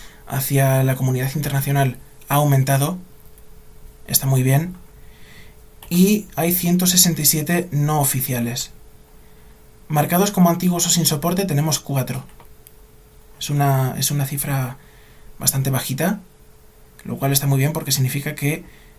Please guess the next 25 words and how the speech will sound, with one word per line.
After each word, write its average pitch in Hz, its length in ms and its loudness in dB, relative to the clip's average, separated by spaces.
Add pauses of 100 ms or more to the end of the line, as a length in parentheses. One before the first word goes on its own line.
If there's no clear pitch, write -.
(240)
esos 175 260 0
desarrolladores 147 880 0 (480)
han 143 120 -2
continuado 143 440 0
con 131 120 -2
el 131 60 0
trabajo 131 460 -4 (840)
y, 143 840 2 (280)
y 143 100 0
bueno, 165 340 2 (560)
ojo, 151 260 0
porque 170 280 0
los 139 320 4
que 135 460 0
se 131 140 2
marcan 170 300 0
como 165 140 -4
antiguos 143 380 0
también 139 260 2
puede 147 180 -2
ser 170 200 0
porque 139 260 -4
ya 131 100 0
no 131 100 0
sirvan. 139 480 -2